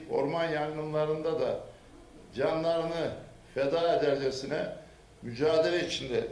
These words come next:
yer alıyorlar. Canları pahasına çalışan itfaiyecilerin de özlük haklarının iyileştirilmesi ve yaşadıkları mağduriyetlerin ortadan kaldırılmasını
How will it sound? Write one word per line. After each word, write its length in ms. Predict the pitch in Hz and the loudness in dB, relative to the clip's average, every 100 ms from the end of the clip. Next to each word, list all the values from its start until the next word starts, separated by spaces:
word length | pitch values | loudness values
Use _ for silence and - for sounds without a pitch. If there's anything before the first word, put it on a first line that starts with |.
| - | -4
yer 160 | 117 143 | 0 4
alıyorlar. 580 | 165 160 165 156 165 165 - - - - - - - - - | 4 4 2 0 0 0 -4 -10 -18 -20 -20 -20 -20 -20 -8
Canları 520 | 127 160 185 208 214 | -4 -2 0 2 2
pahasına 560 | - 170 160 - 160 147 | 2 4 4 2 0 0
çalışan 500 | 151 139 143 160 139 127 - 117 | 0 0 0 0 0 -2 -8 -12
itfaiyecilerin 1000 | 117 151 160 156 151 143 165 170 165 139 | -4 0 4 4 4 2 4 4 2 0
de 180 | 139 | 2
özlük 600 | 135 - 135 143 180 175 | 2 0 2 2 0 -2
haklarının 600 | 151 147 151 147 147 156 | 0 2 4 4 2 -2
iyileştirilmesi 1080 | 147 139 143 139 139 147 143 143 - - - - - - - - | -2 0 2 2 0 -2 0 -2 -2 -2 -4 -4 -12 -20 -12 0
ve 340 | 147 151 151 131 | 4 4 4 4
yaşadıkları 680 | 135 151 147 151 151 160 | 2 2 0 2 2 2
mağduriyetlerin 1000 | 147 143 143 147 143 135 - 135 165 180 - - - - | 0 2 2 2 2 0 0 0 0 -2 -10 -18 -12 0
ortadan 540 | 139 139 - 165 160 | 2 2 -2 -2 -2
kaldırılmasını 800 | 131 143 143 143 143 135 - 139 | 0 0 0 0 0 -2 -2 -4